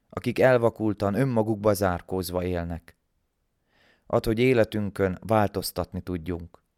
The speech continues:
Add, hogy ne öntelten éljünk, hanem figyeljünk mindig Jézusra,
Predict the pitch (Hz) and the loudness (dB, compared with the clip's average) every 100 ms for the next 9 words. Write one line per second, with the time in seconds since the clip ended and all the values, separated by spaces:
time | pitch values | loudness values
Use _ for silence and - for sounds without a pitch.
0 | _ _ _ _ - 117 117 117 123 92 | _ _ _ _ 0 0 2 0 2 2
1 | 143 123 117 101 107 104 104 95 98 98 | 2 4 4 4 2 2 0 0 -2 -2
2 | 110 113 113 156 131 117 113 104 120 120 | -2 -2 -2 0 4 4 4 -2 -4 -2
3 | 104 95 101 95 85 82 85 87 | -2 0 0 0 -2 -6 -6 -6